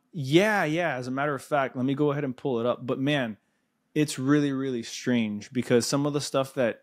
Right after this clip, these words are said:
you know, she talks about, she was drunk. So this is a, a woman who, she died in twenty twenty-two, I think it was. And people are speculating that she was assassinated because of the s-, stuff that she spoke about.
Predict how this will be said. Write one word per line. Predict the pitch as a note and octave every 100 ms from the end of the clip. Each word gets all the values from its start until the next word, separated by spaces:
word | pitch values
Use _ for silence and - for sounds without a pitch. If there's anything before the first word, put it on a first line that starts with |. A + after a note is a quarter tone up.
| _
you | C#3
know, | A#2+ A2+
she | - C3+
talks | A#2+ A#2 B2 -
about, | A#2 G#2 F#2+ G2 - _ _
she | - G3
was | A#3+
drunk. | C3 D3 C3 F#2+ -
So | - D3 B2+ A#2 A2+ _ _ _
this | D3+ F3
is | A3 E3+
a, | C3+ A#2+
a | B2
woman | A#2 B2+ C#3+ B2+ A#2 -
who, | B2 A2+ G#2+ _ _
she | - D#3
died | E3 F3+
in | E3
twenty | C3+ C#3 C#3
twenty-two, | C3+ C3+ A2+ - A#2+ G2+ F#2+ -
I | A2+
think | A2 G#2
it | D#2+
was. | F#2 F2+ F2+ G#2+ - - - - _ -
And | C#3+ B2+ A#2+ A2+ A2 - _ _ _ _ _ _ _ _ _
people | - E3 F#3
are | E3
speculating | - E3 D#3+ D#3 C#3+
that | C3+
she | A#2+ C#3
was | C3
assassinated | A#2 - D#3+ E3 C#3+ B2+ A#2
because | A#2 - - E3 D3+
of | C3
the | B2
s-, | A2 - _ -
stuff | - C#3+ B2+
that | A2+
she | -
spoke | G#2+ - B2+ A#2
about. | G#2 F#2 F2+ -